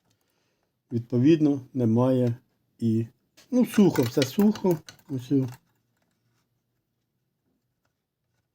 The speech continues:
Шестерня ціла ще, тут желізна.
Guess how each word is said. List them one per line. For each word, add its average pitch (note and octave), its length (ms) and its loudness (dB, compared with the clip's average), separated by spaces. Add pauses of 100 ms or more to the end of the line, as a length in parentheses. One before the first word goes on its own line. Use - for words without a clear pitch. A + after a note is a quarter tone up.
(920)
Шестерня A#2 640 0
ціла D#3+ 460 0
ще, B2+ 360 -2 (220)
тут B2+ 160 -4
желізна. D3 600 -2